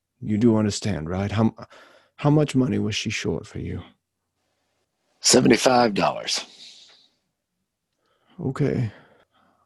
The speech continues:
Speaker 1: I will make sure that you get the money that you require. She needs time to heal, Waverly."
Speaker 2: Needs time to heal so she can have time to earn.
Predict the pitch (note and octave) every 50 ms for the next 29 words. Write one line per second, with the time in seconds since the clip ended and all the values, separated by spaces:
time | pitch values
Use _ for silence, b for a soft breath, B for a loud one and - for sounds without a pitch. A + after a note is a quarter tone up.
0 | b b b b - G#2+ G#2+ G#2+ G#2+ G#2+ G#2+ A2 A2 - - A#2 A2+ A2+ A#2+ -
1 | A2 A#2+ A#2 B2 A2 - A2 A2 A2 G#2 G2+ G2 F#2+ F#2 F2+ D#2+ E2 G2 G#2 G#2
2 | G#2 - - - - D#2+ C2 A#1 G#1+ - - - _ _ _ _ _ _ _ _
3 | - - - - F#2+ F#2 F2+ F2 E2+ - - - A2+ G#2 F#2+ F#2+ F#2+ G2 F#2+ -
4 | - - G2 F2+ E2 D#2 D#2 D2+ E2+ D#2+ D#2+ D#2 D#2+ F2 E2+ F2 F2+ F2 - _
5 | _ _ _ _ _ _ _ _ _ _ _ _ - G#2 G#2+ G#2+ - - - A2+
6 | A2 G#2 F#2+ F2+ - G#2 G#2+ A2+ A#2 A#2+ A#2+ - - - F2 E2 - - F2+ F2+
7 | F2+ F2 - - F2+ E2+ F2+ F2 E2+ - - G2 F#2 G2 G2 F#2 E2 C#2 F2 F2+
8 | F2 D#2 C#2 B1+ A#1+ -